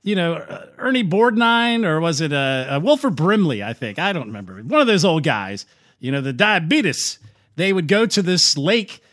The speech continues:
and they would swim in it, and it was like the fountain of youth. It would make them younger, even though they were old as hell. We could use some of that. Can we sprinkle some of that throughout the, uh, halls of Congress? Because we've got nothing but inept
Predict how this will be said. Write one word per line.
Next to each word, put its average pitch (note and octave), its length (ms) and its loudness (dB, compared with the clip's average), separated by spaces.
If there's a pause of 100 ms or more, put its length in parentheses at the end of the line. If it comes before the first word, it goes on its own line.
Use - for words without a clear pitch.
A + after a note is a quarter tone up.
(200)
and C#3+ 100 -4
they G3 60 0
would F#3 120 -2
swim G#3+ 360 2
in F#3+ 100 2
it, D3 240 0
and D#3+ 160 -2
it E3 80 -4
was D#3+ 220 -4
like D#3 200 -4
the D3 100 -6
fountain F#3+ 320 2
of C#3+ 100 -2
youth. F#3+ 240 -4
It D3 60 -4
would C3+ 120 -4
make F3+ 180 -2
them F3 140 2
younger, F#3+ 420 2
even E3 200 -4
though E3+ 100 -2
they E3 100 -4
were B2 120 -8
old E3 240 -6
as C#3+ 120 -4
hell. F3 300 -4 (440)
We B3+ 260 0
could G#4 160 -6
use F#4+ 280 4
some C#4 200 4
of A3 80 2
that. G#3 240 4
Can G#3 100 0
we C4+ 80 0
sprinkle F4+ 580 2
some C4 240 4
of A3 80 2
that G3+ 220 0
throughout A3+ 320 2
the, E3 220 0
uh, D3 160 2
halls F#3+ 320 2
of D3+ 80 -4
Congress? F#3+ 580 0 (400)
Because D3 200 -4
we've A#3+ 140 -2
got A#3+ 320 2 (360)
nothing C4+ 360 2
but A#3 220 0
inept A3+ 400 0